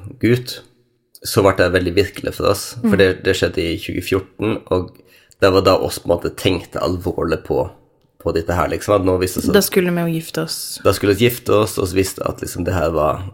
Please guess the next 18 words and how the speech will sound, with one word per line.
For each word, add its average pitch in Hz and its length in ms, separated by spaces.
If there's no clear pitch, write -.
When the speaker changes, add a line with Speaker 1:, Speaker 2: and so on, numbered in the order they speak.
Speaker 1:
ganske 92 400
nært - 560
forestående 85 520
for 90 120
vår 87 180
del 90 160
også. 147 220
Speaker 2:
Mm. 180 240
Speaker 1:
Ehm, 95 560
sånn 101 200
at 98 120
da, 95 160
det 101 120
har 95 120
vært - 40
en 101 120
veldig 92 160
sånn, 92 340